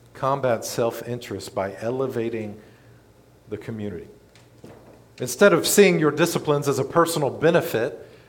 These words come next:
do like one writer said, and turn your disciplines, which we typically think, "This is me and God relating here."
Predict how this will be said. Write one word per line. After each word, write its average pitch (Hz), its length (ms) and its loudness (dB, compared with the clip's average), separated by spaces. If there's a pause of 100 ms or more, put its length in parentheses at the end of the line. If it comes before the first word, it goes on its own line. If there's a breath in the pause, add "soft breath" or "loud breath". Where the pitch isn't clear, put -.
(320 loud breath)
do 185 160 6
like 160 180 8
one 165 220 6
writer 143 260 6
said, 139 240 4
and 139 140 -4
turn 196 260 4
your 180 120 6
disciplines, 175 680 2
which 131 240 -6
we 127 80 -4
typically 175 360 0
think, 156 240 0 (280 loud breath)
"This 156 160 -2
is 135 100 0
me 170 160 4
and 151 160 2
God 147 380 6
relating 156 440 2
here." 160 440 -2